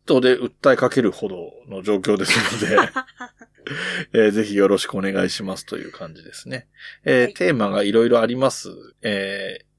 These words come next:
Speaker 1: 概要欄に書いてありますが、まあ、えー、お土産の話とか、えー、人生最高の話とか、そんなあたりを募集しております。他の
Speaker 2: はい。
Speaker 1: 項目は、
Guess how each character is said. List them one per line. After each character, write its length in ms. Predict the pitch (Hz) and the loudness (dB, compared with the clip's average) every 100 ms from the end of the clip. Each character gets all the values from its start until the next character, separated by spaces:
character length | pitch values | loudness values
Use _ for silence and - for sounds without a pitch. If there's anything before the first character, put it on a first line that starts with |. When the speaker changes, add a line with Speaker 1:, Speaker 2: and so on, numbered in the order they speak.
| - | 2
Speaker 1:
概 140 | 139 | 6
要 100 | 143 | 6
欄 120 | 113 | 4
に 100 | 95 - | 0 -6
書 120 | 107 | -6
い 60 | |
て 80 | - | -4
あ 40 | 98 | -6
り 100 | 95 | -8
ま 140 | 104 | -14
す 280 | - - 104 | -14 -14 -10
が、 320 | 156 147 - | -4 -4 -4
ま 120 | 147 139 | -2 -2
あ、 100 | - _ - | -2 _ -12
え 160 | 117 110 | -6 -4
ー、 40 | |
お 120 | 120 | 0
土 100 | 131 | 2
産 220 | 139 131 127 | 4 4 0
の 80 | |
話 420 | 117 117 107 - 101 | -2 -2 -2 -2 -8
と 120 | 107 | -8
か、 240 | - 95 - _ - - - - | -6 -6 -10 _ -20 -20 -16 -6
え 500 | 101 95 92 - - - - - | -4 -4 -8 -12 -16 -20 -18 -2
ー、 40 | |
人 160 | 127 135 | 2 2
生 180 | - | -2
最 200 | 90 107 | -4 -4
高 180 | - 104 | -2 -4
の 60 | 95 | -6
話 400 | 92 92 - 101 | -8 -8 -8 -10
と 80 | - | -12
か、 140 | - | -16
そ 140 | - | -14
ん 60 | 107 | -12
な 80 | 98 | -12
あ 60 | |
た 160 | - 92 | -10 -10
り 280 | 92 - _ - | -10 -20 _ 0
を 160 | 123 | 0
募 120 | 104 | 2
集 160 | 92 104 | -4 -6
し 80 | - | -8
て 60 | |
お 80 | 98 | -8
り 100 | 92 | -6
ま 180 | 101 107 | -4 -4
す。 140 | - _ - | -4 _ -20
他 280 | - 139 | -4 0
の 120 | 135 135 | 2 2
Speaker 2:
は 100 | 139 | 0
い。 140 | - _ - | -4 _ -6
Speaker 1:
項 140 | - 123 | -2 0
目 500 | 117 - 127 123 127 | -2 -2 0 2 4
は、 260 | 127 117 | 4 2